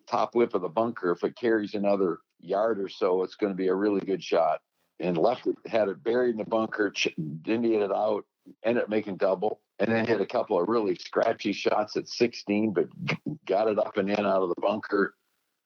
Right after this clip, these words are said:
to save par. And then at seventeen, I hit, you know, hit okay shots, put it in the fairway, put it laid up down there, hit it on the green, two putted. I mean, that was kinda okay. But, and then eighteen, I hit a, I,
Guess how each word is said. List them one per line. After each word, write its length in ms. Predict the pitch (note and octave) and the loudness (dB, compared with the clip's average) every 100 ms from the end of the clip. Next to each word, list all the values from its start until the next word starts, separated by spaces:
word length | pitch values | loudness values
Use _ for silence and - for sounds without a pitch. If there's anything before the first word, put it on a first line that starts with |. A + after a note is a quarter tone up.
| - | -8
to 80 | - | -6
save 340 | - G#2 G2 | 0 0 0
par. 480 | - G2+ F#2+ A2 A#2 _ _ - | -2 0 2 0 -2 _ _ -2
And 200 | F#2+ G2 | 0 2
then 300 | G2+ G2+ G2 | 2 2 2
at 220 | F2+ E2+ _ - | 0 -2 _ -6
seventeen, 540 | - B2 A#2+ A2+ A2 | 0 2 2 -2 0
I 140 | G2 F#2+ | 2 2
hit, 220 | G#2+ - _ - | 2 0 _ -6
you 120 | C3+ | -4
know, 80 | A#2 | 0
hit 160 | C3 | 0
okay 340 | A#2+ G#2+ A2 F2 | 0 0 -2 -2
shots, 360 | - - - | -2 -4 -6
put 200 | - C3 | -4 0
it 60 | A#2+ | 2
in 60 | G#2 | 0
the 80 | |
fairway, 400 | - G2 F#2 F#2 | -2 0 2 2
put 220 | F2+ - - | 0 -4 -2
it 60 | |
laid 280 | E2+ G2+ F#2+ | 0 2 2
up 180 | F#2+ - | -2 0
down 220 | F2 F2 | 0 0
there, 100 | F2+ | 0
hit 160 | A2 G#2 | 0 2
it 80 | |
on 120 | G2 F#2 | 0 -2
the 80 | |
green, 260 | D#2 E2+ E2+ | -4 -2 -2
two 180 | - G2 | -2 -2
putted. 340 | - C2 D2 | 0 -2 0
I 40 | E2 | -4
mean, 160 | F2+ | 0
that 160 | G2 F2+ | 2 2
was 120 | F2 | 0
kinda 260 | - F2+ E2 | 0 0 2
okay. 400 | D#2 - C#2+ - _ - _ _ _ - | 0 0 -4 -4 _ -20 _ _ _ -2
But, 160 | F#2 | -2
and 140 | G#2 G#2+ | 0 0
then 140 | G#2+ | 2
eighteen, 420 | A2+ B2+ - C#3 | 2 0 0 -2
I 80 | G#2 | 0
hit 120 | C3 | 2
a, 120 | B2 G2+ | 0 0
I, 160 | G#2 | 0